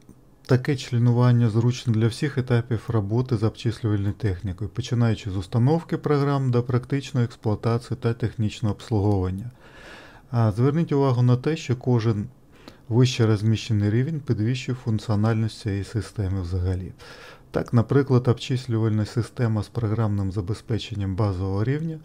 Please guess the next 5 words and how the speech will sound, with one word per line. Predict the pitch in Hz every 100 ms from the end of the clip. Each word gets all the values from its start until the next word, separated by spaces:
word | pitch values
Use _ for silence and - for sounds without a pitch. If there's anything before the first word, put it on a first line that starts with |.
| - - - 123
не | 139
здатна | 123 120 110 117
виконувати | 104 101 113 104 98 98 104
більшість | 92 104 - 101 -
функцій, | 131 139 139 -